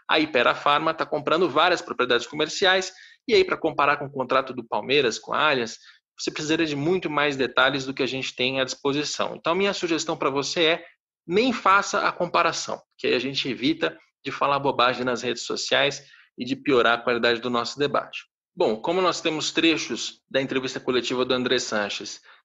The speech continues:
temos também o áudio do José Colagrossi, eu fui ouvir a oposição, algo que, se o André Sanches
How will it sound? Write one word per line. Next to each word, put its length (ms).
temos 240
também 300
o 80
áudio 240
do 100
José 280
Colagrossi, 720
eu 160
fui 280
ouvir 480
a 80
oposição, 1040
algo 280
que, 160
se 200
o 60
André 240
Sanches 580